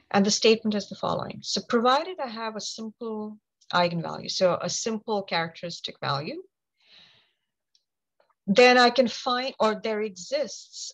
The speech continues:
a length epsilon and a neighborhood in the complex plane of this characteristic value, so that when I increase the Neumann piece by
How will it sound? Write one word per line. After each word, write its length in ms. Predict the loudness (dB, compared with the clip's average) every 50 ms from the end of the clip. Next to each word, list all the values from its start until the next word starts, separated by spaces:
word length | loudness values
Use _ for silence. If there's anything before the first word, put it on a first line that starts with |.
| _
a 80 | -8 -8
length 460 | -6 -6 -8 -8 -8 -8 -10 -12 _ _
epsilon 580 | -6 -6 -6 -8 -8 -8 -6 -6 -6 -6 -6 -10 -16 _ _ _ -2
and 160 | 2 2 4 4
a 40 |
neighborhood 680 | 2 2 2 0 0 0 -4 -4 -4 -4 -6 -6 -6 -8 _ -6
in 160 | -4 -4 -4
the 80 | -4
complex 480 | -4 -4 -6 -6 -6 -6 -10 -10 -10 -12
plane 460 | -14 -2 0 2 2 2 0 -2 -6 0 _
of 200 | 2 2 2 0
this 140 | -10 -12 -8
characteristic 580 | -4 -2 -2 -2 -4 -6 -8 -8 -8 -8 -10 -8
value, 420 | _ 0 0 0 0 -2 -4 -6 -8 _ _ _ _ -20 _ -18 -16 -16 -18 -20 -20 _
so 280 | -2 2 4 4 4 4
that 340 | 4 4 2 2 0 -2 -8 _ _ _ _ _ _ _ _ _ _ _
when 200 | _ -8 -8 -6
I 220 | -4 -4 -6 -6 -8 _ _
increase 720 | -2 -2 0 -2 -4 -8 -10 -14 -12 -10 -8 -8 -8 -8 -6
the 100 | -4 -2
Neumann 440 | 0 0 0 0 0 -2 -2 -4 -6 -10
piece 440 | -6 -4 -2 -2 0 0 -2 -2 -2
by 640 | -2 2 4 4 4 4 2 0 -2 -4 -8 -14